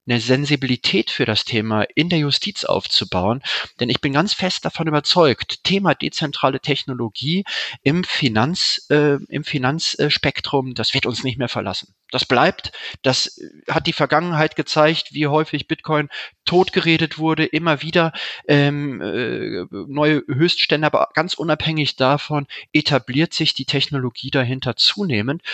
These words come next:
Und ich finde, es ist ganz wichtig, dass man, ja, sich auch im Rechtsberufen, äh, rechtsberatenden Berufen mit der Thematik auseinandersetzt,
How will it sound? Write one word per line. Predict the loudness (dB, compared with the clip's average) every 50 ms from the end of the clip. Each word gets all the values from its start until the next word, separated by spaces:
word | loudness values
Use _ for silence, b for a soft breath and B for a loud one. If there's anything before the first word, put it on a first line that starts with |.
| B B B B
Und | -4 0 0
ich | 0 2
finde, | 2 2 2
es | 2 2
ist | 0 0 0
ganz | 0 0 0 0
wichtig, | 0 2 2 2 0 0 0
dass | 0 0 0 0
man, | 0 0 -2 -2 -4 B B B B B B B B -4
ja, | 0 0 0
sich | 2 2 2 2 2
auch | 2 2 2
im | 0 0
Rechtsberufen, | 0 0 0 0 -2 -2 -2 -2 -4 -4 -4 -6 -6 -4 -4 -6 -6 -8 _ -4
äh, | -2 0 0 0 -2 -4 _ _ _ -2
rechtsberatenden | -2 0 0 0 0 2 2 2 2 2 2 0 -2 0
Berufen | -2 -4 -4 -2 -2 -4 -4 -4 -8 -8 B B B B B B
mit | -2 -2 -2 0 2
der | 4 4 4 2
Thematik | 0 0 0 0 2 2 2 0 0 0 -2 -4 -2
auseinandersetzt, | -2 -2 -2 -2 -2 -4 -2 0 -2 -2 -2 -2 -4 -4 -4 -4 -4 -6 -10 -14